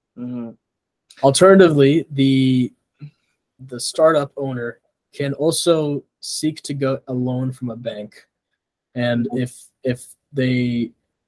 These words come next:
Speaker 2: the bank is, uh, is gonna have this, this maturity date and interest charged to it. So they will make their money back unless the person defaults on their loan.
Speaker 1: Mm-hmm.
Speaker 2: Then, you know, that will impact their credit, that will impact, uh,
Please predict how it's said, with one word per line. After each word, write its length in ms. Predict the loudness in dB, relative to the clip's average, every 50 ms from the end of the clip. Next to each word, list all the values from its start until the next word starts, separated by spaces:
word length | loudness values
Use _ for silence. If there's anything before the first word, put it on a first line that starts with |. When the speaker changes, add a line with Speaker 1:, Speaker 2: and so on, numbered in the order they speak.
| _ _ _ _ _ _ _ _ _ _ _ _ -8
Speaker 2:
the 100 | -6 -2
bank 300 | 2 4 4 4 4 4
is, 120 | 2 2
uh, 160 | 2 2 2
is 180 | 2 2 0 -2
gonna 180 | -2 -2 0
have 320 | 0 0 0 0 -2 -2 -4
this, 280 | -6 -4 -4 -4 -6
this 240 | -6 -6 -10 -8 -8
maturity 640 | -10 -10 -2 2 4 4 4 4 2 0 -2 -4 _ _ _ _ _ _ _
date 340 | -4 -4 -4 -4 -6 _ -20 _ _
and 260 | -10 -10 -10 -10 -10 -8
interest 400 | -10 -10 -8 -8 -8 -8 -8 -4
charged 300 | -4 -4 -4 -4 -8 -10
to 100 | -10 -10
it. 140 | -10 -12 _
So 180 | -14 -12 -10 -4
they 220 | 2 6 6 6
will 320 | 6 6 4 4 4 4
make 240 | 4 2 0 -2 -2
their 100 | -4 -4
money 240 | -4 -2 -4 -4 -6
back 240 | -6 -6 -8 -8 -8 -8
unless 300 | -6 -6 -4 -6 -6 -10
the 160 | _ -18 -10
person 280 | -8 -8 -8 -8 -10
defaults 400 | -12 -12 -8 -6 -6 -6 -6 -6
on 80 | -10 -12
their 120 | -12 -12
loan. 300 | -14 -14 -12 -12 -14 -14 _ _ _ _ _ _ _ _ _
Speaker 1:
Mm-hmm. 160 | -16 -8 -2
Speaker 2:
Then, 360 | 2 2 2 2 0 -4 -10 -12
you 200 | -18 _ _ -10
know, 100 | -10 -6
that 160 | -4 -2 -2 -2
will 120 | -4 -6
impact 360 | -6 -6 -4 -2 -4 -4 -4
their 100 | -10 -16
credit, 360 | -8 -2 -2 -2 0 -2 -4
that 100 | -4 -4
will 100 | -4 -4
impact, 540 | -6 -8 -14 -6 -4 -2 -2 -2 -4 -8 -16 _ _ _ _ _ -20 _ _ _ _ _
uh, 320 | -6 -4 -2 -2 -2 -4